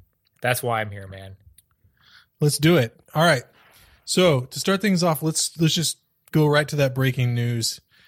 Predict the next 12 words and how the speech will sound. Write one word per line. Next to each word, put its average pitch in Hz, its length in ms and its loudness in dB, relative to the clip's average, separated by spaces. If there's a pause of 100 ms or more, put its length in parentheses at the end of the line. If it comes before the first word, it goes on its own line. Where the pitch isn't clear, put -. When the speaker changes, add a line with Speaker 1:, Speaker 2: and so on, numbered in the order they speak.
(260)
Speaker 2:
Uh, 110 320 -2 (240)
about 147 600 -2 (260)
seven 170 240 0
o'clock 170 560 -4 (100)
Eastern 196 400 -2
time, 170 540 -4 (720)
Dateline, 170 640 0 (500)
uh, 135 440 -4 (260)
probably 156 480 -4
New 151 100 -2
York. 151 460 -2 (500)
Um, 135 500 2